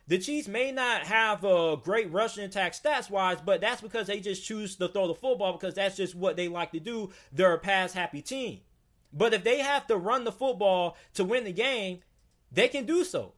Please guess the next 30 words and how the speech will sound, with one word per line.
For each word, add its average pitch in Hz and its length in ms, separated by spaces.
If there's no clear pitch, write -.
A 151 80
good 247 180
example 269 360
of 226 60
that 233 200
was 226 160
against 233 180
the 208 60
Buffalo 240 400
Bills. 269 260
They 240 160
absolutely 254 460
obliterated 240 580
the 190 60
Buffalo 196 420
Bills 185 380
defensive 208 380
line. 151 300
Clyde 269 240
Edwards-Helaire 240 480
went 190 200
off 247 300
that 165 240
game, 127 280
and 185 140
now 240 220
they 233 220
add 214 280
Le'Veon 202 480
Bell, 247 440